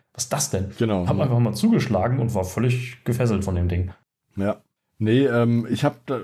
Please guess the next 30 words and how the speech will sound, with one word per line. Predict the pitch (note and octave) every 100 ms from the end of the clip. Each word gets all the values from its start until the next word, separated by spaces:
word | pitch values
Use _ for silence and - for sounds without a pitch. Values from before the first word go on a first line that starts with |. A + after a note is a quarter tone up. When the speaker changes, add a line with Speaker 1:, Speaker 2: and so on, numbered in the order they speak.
| A2
Speaker 2:
natürlich | A2+ G#2 C3 C3
dann | A#2+ G2+
auch | G#2 G#2
mal | A2+ G#2 G2
noch | A2 G2+ -
gegoogelt | G2 A2+ C#3 C3
und | A2 G#2+
ich | G#2+
hab | G#2+
gesehen, | - - A2
Four | - A2
Players. | - B2 E2+ - _
Ich | -
weiß | G2+
nicht, | G2 F#2+ _ _
ja, | G#2 G2+ G2+ G2
hat | F3 G#2 G2
irgendwann | B2+ B2 A#2 G#2 A2 A2 G#2 - _ _
Anfang | G2 G2 G#2 G2
des | -
Jahres | F#2 F2 G2+ F2 -
das | _
Spiel | _ F#2
getestet | F2+ F#2+ F2 - F2+
und | E2+
die | A2
waren | B2 C3
auch | A#2+
sehr | A#2+ - C3+ C3
angetan. | C3 A#2 - E3+ D3